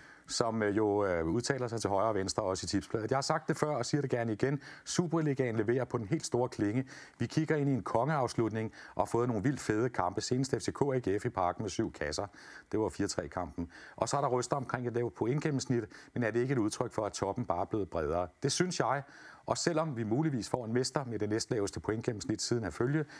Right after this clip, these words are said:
så er det ikke udtryk for en ringe Superliga. Superliga mener altså, øh, Viasat-kommentator og snakkehoved, øh, Stig Tøfting.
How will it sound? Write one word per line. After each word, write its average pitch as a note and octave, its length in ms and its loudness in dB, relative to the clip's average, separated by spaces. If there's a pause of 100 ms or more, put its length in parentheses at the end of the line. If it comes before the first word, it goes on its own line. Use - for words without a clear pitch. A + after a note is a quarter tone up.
(240)
så - 160 0
er B2 80 -2
det A#2+ 160 0
ikke F#3 220 2
udtryk G#2+ 400 0
for G#2 240 0
en F2 240 -2 (220)
ringe G#2+ 280 2
Superliga. A#2 580 2
Superliga D3 500 2
mener A#2 260 0
altså, G2+ 360 0 (380)
øh, G2+ 140 2
Viasat-kommentator A2 920 -2
og G#2 400 0
snakkehoved, G#2 640 2 (600)
øh, F2 460 2
Stig - 180 -2
Tøfting. G#2+ 440 -2